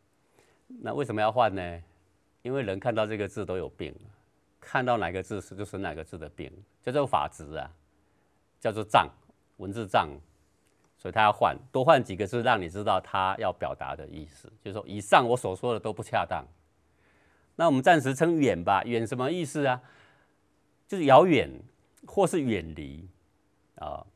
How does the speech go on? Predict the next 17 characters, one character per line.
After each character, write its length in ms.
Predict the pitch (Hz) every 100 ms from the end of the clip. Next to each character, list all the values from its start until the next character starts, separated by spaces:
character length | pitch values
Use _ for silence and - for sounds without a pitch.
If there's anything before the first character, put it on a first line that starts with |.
| _ _ _ _ _ _ _ _ _ _ _ _ _ _ _ _ _ _ _ _ _ _
说 80 | 160
“是” 380 | - - 220 123
还 160 | - 143
是 140 | 175
不 140 | 185
足 160 | 160 156
以 40 |
完 220 | 127 107 127
整 240 | 107 85
形 240 | - 92
容 220 | 104 90 92
这 100 | 101
个 100 | 87
道， 320 | 98 71 - _ _ _ _ _
为 120 | 156
什 140 | 113 90
么？ 220 | 71